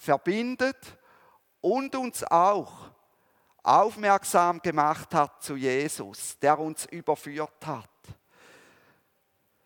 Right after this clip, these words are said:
Dass wir eine Hoffnung haben, nämlich, dass Jesus wiederkommt,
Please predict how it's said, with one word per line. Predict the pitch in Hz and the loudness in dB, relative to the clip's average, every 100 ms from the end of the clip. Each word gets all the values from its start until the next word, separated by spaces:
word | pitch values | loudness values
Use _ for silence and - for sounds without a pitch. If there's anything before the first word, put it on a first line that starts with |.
| _ _ _ _ | _ _ _ _
Dass | 160 196 190 | 4 4 2
wir | 196 190 - - _ | 0 0 0 -14 _
eine | 165 214 269 262 247 | 2 4 4 4 4
Hoffnung | 214 240 - 208 226 208 | 4 0 -2 -8 -6 -2
haben, | 202 165 110 120 101 104 104 _ _ _ _ _ _ _ _ | 0 0 -2 -4 -10 -10 -18 _ _ _ _ _ _ _ _
nämlich, | 127 160 214 233 240 226 - - _ _ _ _ _ | 0 2 4 0 -4 -4 -8 -14 _ _ _ _ _
dass | - 151 - | 2 2 4
Jesus | 175 202 226 - 170 - 139 | 2 4 2 -2 -10 -8 -4
wiederkommt, | 240 269 262 - 170 180 269 | -2 0 -2 0 0 2 0